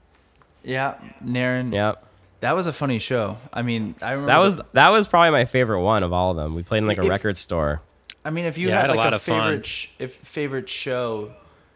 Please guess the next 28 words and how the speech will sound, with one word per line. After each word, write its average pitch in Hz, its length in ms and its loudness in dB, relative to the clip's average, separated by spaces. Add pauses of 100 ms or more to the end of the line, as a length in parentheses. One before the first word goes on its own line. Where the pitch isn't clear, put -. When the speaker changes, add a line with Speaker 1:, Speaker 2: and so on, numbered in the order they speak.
(480)
Speaker 1:
uh, 104 280 -4 (280)
like, 107 240 -10 (380)
that 123 200 -10
you've 117 180 -12
played 117 320 -6
ever, 104 360 -6
would 101 160 -10
that 107 260 -4
be 110 240 -6
in 110 160 -4
the 107 80 -6
conversation? 110 800 -8 (220)
Speaker 2:
That 113 160 2
would 127 160 2
definitely 117 360 2
be 101 80 2
in 95 80 2
the 90 80 0
conversation. 85 800 -6
Speaker 1:
<laughs> - 40 -12 (920)
Speaker 2:
It 117 60 0
was 120 120 0
for 131 180 4
Echo 127 360 2
Park 117 260 0
Rising, 101 480 2
which 90 180 -2
basically, 101 680 0